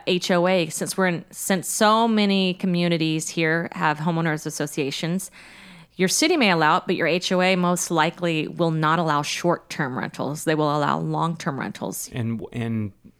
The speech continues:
Speaker 2: short and long-term basically means what, like thirty
Speaker 1: Well,
Speaker 2: days?
Speaker 1: usually we refer to short-term rentals as under thirty days,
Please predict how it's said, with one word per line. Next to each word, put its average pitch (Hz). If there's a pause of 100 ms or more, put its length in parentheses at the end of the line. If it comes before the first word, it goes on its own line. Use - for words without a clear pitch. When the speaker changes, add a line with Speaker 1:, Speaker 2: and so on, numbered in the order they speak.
(120)
Speaker 2:
short -
and 113
long-term 104
basically 107
means 101
what, 98
like -
thirty 110
Speaker 1:
Well, 226
Speaker 2:
days? -
Speaker 1:
usually 269
we 220
refer 214
to 202 (140)
short-term 208
rentals 185
as 170
under 190
thirty 180
days, 208